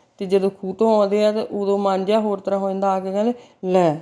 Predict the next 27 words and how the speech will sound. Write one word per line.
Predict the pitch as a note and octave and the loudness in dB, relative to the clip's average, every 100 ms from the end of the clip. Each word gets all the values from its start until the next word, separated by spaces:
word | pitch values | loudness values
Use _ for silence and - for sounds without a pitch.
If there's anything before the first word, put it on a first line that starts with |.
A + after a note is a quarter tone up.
| - - | -8 -8
ਉੱਥੇ | G3 - G3+ | -8 -4 -2
ਤਾਂ | F#3+ | -2
ਬਹੁਤ | E3 D#3+ G3+ A#3 | 0 0 0 0
ਕੰਮ | G#3+ G#3 G3+ | 0 0 0
ਆ | G3 | -2
ਖੂਹ | G3 F#3 | -4 -8
'ਤੇ, | G#3 G#3 | -6 -4
ਤਾਂ | G#3 A#3 | -2 0
ਇੱਥੇ | A#3+ A#3 - B3 | -2 -2 0 0
ਕਿਹੜਾ | A3+ A3+ | 2 0
ਕੰਮ | A3+ G3 F#3 F#3 | 0 -2 -2 -4
ਆ, | |
ਤੁਸੀਂ | F#3 G3 G#3 | -4 -2 -2
ਕਿਹੜੇ | G#3 A#3 B3 | 0 0 0
ਕੰਮ | G#3+ G3 G3 | -2 -4 -4
ਕਰਦੀਆਂ | - G3+ F#3 E3+ F3 F3 E3+ | -6 -4 -4 -4 -6 -4 -4
ਆ, | E3 _ _ _ _ _ | -8 _ _ _ _ _
ਖੂਹ | F#3 F#3 | -10 -2
'ਤੇ | A#3 | 0
ਪਤਾ | G3+ F#3+ F#3 | 0 0 0
ਲੱਗਦਾ | E3+ D#3 F3+ | 0 0 -2
ਕੰਮ | G3+ G#3 F#3+ | -2 -2 -4
ਕਰਦਿਆਂ | F#3+ F3 F3 F3+ | -6 -6 -6 -6
ਨੂੰ।" | F#3 | -4
ਮੈਂ | F#3 F#3 | -4 -2
ਕਿਹਾ | A3+ | 0
ਵੀ, | C4 | 0